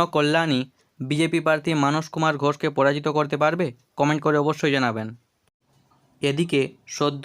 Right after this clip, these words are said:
সমাপ্ত লোকসভা নির্বাচনে রানাঘাট এবং রায়গঞ্জ কেন্দ্রে প্রার্থী হয়েছিলেন দল বদল করা কৃষ্ণ কল্যাণী এবং মুকুটমণি অধিকারী। দল বদল করে তৃণমূলের টিকিটে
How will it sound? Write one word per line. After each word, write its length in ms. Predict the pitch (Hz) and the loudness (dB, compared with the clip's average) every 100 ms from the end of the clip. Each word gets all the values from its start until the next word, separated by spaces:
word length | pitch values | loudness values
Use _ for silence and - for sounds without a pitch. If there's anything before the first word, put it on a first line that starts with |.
| 165 | -2
সমাপ্ত 420 | 165 147 156 - | 0 -2 0 0
লোকসভা 460 | 151 135 - 147 147 | 0 0 -2 -2 0
নির্বাচনে 500 | 147 143 151 156 131 127 _ _ 127 | 0 -2 -2 -2 -6 -8 _ _ -2
রানাঘাট 480 | 135 143 147 160 160 | 0 0 0 -2 0
এবং 180 | 151 151 | 0 0
রায়গঞ্জ 400 | 131 127 131 147 143 | 0 0 0 -4 -4
কেন্দ্রে 260 | 147 143 147 | -4 -4 -2
প্রার্থী 340 | 123 123 - | 0 -2 0
হয়েছিলেন 400 | 143 139 147 131 127 - - _ - | 0 0 -2 -6 -6 -12 -20 _ -8
দল 260 | 123 135 147 | 0 2 2
বদল 260 | 143 139 147 | 0 0 0
করা 200 | 147 151 | 0 -2
কৃষ্ণ 340 | 147 135 147 143 | -2 -10 -6 -4
কল্যাণী 460 | 143 135 139 147 165 185 _ _ - | 0 0 2 -2 -6 -12 _ _ -2
এবং 180 | 139 156 | 0 0
মুকুটমণি 520 | 143 131 151 151 156 | 0 -2 -2 -2 0
অধিকারী। 440 | 143 123 120 113 110 - _ _ 123 | 0 0 -2 -4 -4 -12 _ _ -6
দল 280 | 127 139 160 | 0 2 2
বদল 280 | 135 135 147 | 0 0 0
করে 180 | 151 151 | 0 -2
তৃণমূলের 460 | 151 139 139 147 151 - | 0 -2 -2 -2 -2 -4
টিকিটে 380 | 131 156 139 | -4 -2 -2